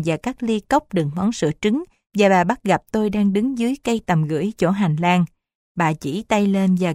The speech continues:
cười, nên tôi hôn chúc bà ngủ ngon, và bà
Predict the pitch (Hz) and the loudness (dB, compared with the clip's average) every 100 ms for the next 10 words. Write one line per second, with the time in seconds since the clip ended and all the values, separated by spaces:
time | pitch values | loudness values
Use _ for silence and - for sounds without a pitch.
0 | - 180 165 - _ - 233 226 240 226 | -2 0 0 -2 _ 0 2 2 2 0
1 | 208 240 226 - 311 - 180 160 147 185 | 2 0 0 -2 -6 -2 -2 -2 -2 0
2 | 226 208 185 - _ _ - 165 156 156 | 4 6 4 0 _ _ -4 0 0 2
3 | 151 | 0